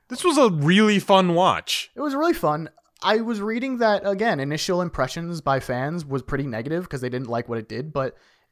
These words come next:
Speaker 2: if you're not a dork like Scooby-Doo fans probably are, I think you can enjoy this movie. This is actually quite good. Um, I'm blown away with how much respect this has for Scooby-Doo as a franchise. Considering it's a fiftieth anniversary thing, it makes sense. But I'm
Speaker 1: Yeah.
Speaker 2: blown away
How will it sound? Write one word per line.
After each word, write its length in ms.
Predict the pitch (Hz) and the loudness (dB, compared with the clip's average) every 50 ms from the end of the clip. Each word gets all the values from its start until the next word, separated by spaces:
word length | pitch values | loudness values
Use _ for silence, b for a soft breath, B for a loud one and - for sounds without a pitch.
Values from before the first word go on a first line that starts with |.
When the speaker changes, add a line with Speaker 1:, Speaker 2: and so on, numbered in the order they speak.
| _ _ _ | _ _ _
Speaker 2:
if 160 | - 185 - - | -10 -8 -4 -2
you're 80 | 214 | 0
not 160 | 220 254 285 | 0 0 0
a 40 | 247 | 0
dork 440 | 170 135 - 139 123 135 180 - - | -4 -4 -2 0 0 0 0 -2 -2
like 260 | 147 131 123 120 - _ _ _ _ _ | -2 -2 -2 -4 -8 _ _ _ _ _
Scooby-Doo 480 | _ - - - 147 139 143 127 123 131 | _ -14 -10 -8 -6 -4 -4 -2 -4 -4
fans 260 | 131 - 151 151 151 | -2 -2 -2 -2 0
probably 280 | - 175 170 175 180 185 | 2 2 4 4 4 2
are, 240 | 196 208 226 247 - _ _ _ _ _ _ - | 2 2 0 -4 -8 _ _ _ _ _ _ -2
I 80 | - | 2
think 160 | - - 480 440 | 2 4 4 4
you 60 | 403 | 2
can 120 | 381 381 | 2 2
enjoy 220 | 339 220 196 240 330 | 2 2 2 2 2
this 100 | 180 127 | 0 0
movie. 160 | 120 120 120 | -2 -2 -2
This 100 | 151 185 | -2 -2
is 40 | 247 | -4
actually 220 | - - - 214 | -4 -4 -6 -8
quite 360 | - - - - 139 185 190 165 | -8 -8 -2 2 2 2 2 0
good. 300 | 143 180 180 - 135 - _ _ _ _ _ _ _ _ _ _ _ _ _ - | -2 -4 -4 -6 -8 -14 _ _ _ _ _ _ _ _ _ _ _ _ _ -8
Um, 300 | - 127 123 123 127 123 | -4 -2 -2 -2 -2 -2
I'm 160 | 117 151 156 | -4 -4 -4
blown 320 | 139 185 185 185 220 262 277 | -2 0 2 2 2 2 2
away 280 | 262 208 220 220 190 | 0 2 2 2 2
with 120 | 131 127 - | 0 -2 -2
how 140 | 135 143 | -2 -2
much 240 | 143 156 143 - - | -2 -2 -6 -6 -8
respect 400 | 143 131 - - - 135 135 - | -8 -6 -4 -2 -2 -2 -2 -2
this 120 | - 139 - | -6 -8 -4
has 260 | 127 127 131 139 139 | -2 -2 -2 -2 -2
for 100 | - 139 | -6 -8
Scooby-Doo 340 | - - - 131 131 135 131 | -8 -6 -4 -2 -2 0 -2
as 80 | 127 117 | -2 -4
a 60 | 110 | -6
franchise. 720 | - - 107 113 123 - 170 180 190 208 214 - - - - _ - - _ 165 156 151 - | -8 -10 -10 -8 -6 -4 -4 -4 -4 -6 -8 -10 -14 -16 -20 _ -20 -20 _ -20 -18 -10 -8
Considering 340 | 196 185 - 214 208 190 | -6 -2 0 0 0 0
it's 100 | 165 - | -4 -6
a 40 | 143 | -6
fiftieth 380 | - 151 143 - 143 131 127 - | -4 -6 -4 -4 -4 -4 -4 -4
anniversary 480 | 120 117 113 113 117 123 - 151 147 | -6 -6 -4 -6 -6 -6 -4 -6 -4
thing, 140 | 143 160 156 | -4 -4 -6
it 40 | 131 | -6
makes 180 | 113 101 - - | -8 -8 -10 -10
sense. 260 | - 104 151 180 - | -10 -10 -10 -10 -10
But 240 | - 123 113 107 b b b b b b b b b b b b _ - 180 | -8 -8 -8 -8 b b b b b b b b b b b b _ -14 -8
I'm 140 | - 165 180 | -6 -6 -4
Speaker 1:
Yeah. 120 | - 175 180 | -2 0 2
Speaker 2:
blown 180 | 190 214 240 | 2 4 4
away 400 | 226 214 220 190 143 127 120 120 | 4 4 4 2 2 0 -4 -8